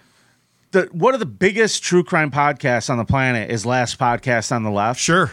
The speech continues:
Speaker 1: And they do this, sh-, these shows. They do shows about the ghosts and shit like that. They don't do that stuff. But, like, a lot of these podcasts, for some reason, think that ghosts and shit are true crime.
Speaker 2: Oh, yeah. Patty Seacups does that all the time.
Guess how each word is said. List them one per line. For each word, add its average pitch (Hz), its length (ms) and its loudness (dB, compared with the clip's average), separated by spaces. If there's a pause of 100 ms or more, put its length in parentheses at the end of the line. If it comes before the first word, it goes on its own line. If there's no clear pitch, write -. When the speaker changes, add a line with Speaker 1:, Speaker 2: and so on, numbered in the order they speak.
Speaker 1:
And 160 160 0
they 165 140 4
do 180 200 2
this, 123 200 0
sh-, - 260 -4
these 127 200 0
shows. 110 580 -2 (340)
They 156 140 2
do 190 100 2
shows 143 380 0
about 123 200 -2
the 127 80 -8
ghosts 123 300 -2
and 123 80 -10
shit 135 120 -2
like 120 80 -2
that. 143 120 -4
They 180 100 0
don't 185 140 0
do 127 120 -4
that 135 240 0
stuff. - 440 -4 (440)
But, 156 260 -2
like, 147 320 0
a 151 100 2
lot 151 380 2
of 185 160 0
these 143 200 -2
podcasts, 147 580 -2
for 127 80 -10
some 165 360 -2
reason, 143 360 0
think 139 300 -4
that 98 300 -4
ghosts 151 380 2
and 123 120 0
shit 107 360 0 (240)
are 127 140 -2
true 160 260 0
crime. 135 500 -2
Speaker 2:
Oh, 285 140 2
yeah. 277 220 4
Patty 214 260 2
Seacups 233 260 0
does 175 120 0
that 170 160 2
all 175 140 4
the 165 80 0
time. 160 400 0